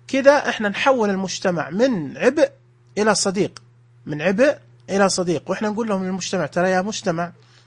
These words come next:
ترى احنا نبغى نكون أصدقاء لك، بس انت ليش كل مرة تشوفنا تلقي كلمات؟ شفتوا هذاك المقطوعة رجله؟ عشان انه ما كان يسمع كلام ماما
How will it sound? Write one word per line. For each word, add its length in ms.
ترى 160
احنا 200
نبغى 260
نكون 380
أصدقاء 460
لك، 300
بس 180
انت 360
ليش 280
كل 200
مرة 440
تشوفنا 760
تلقي 320
كلمات؟ 560
شفتوا 360
هذاك 380
المقطوعة 540
رجله؟ 420
عشان 260
انه 120
ما 120
كان 220
يسمع 300
كلام 440
ماما 400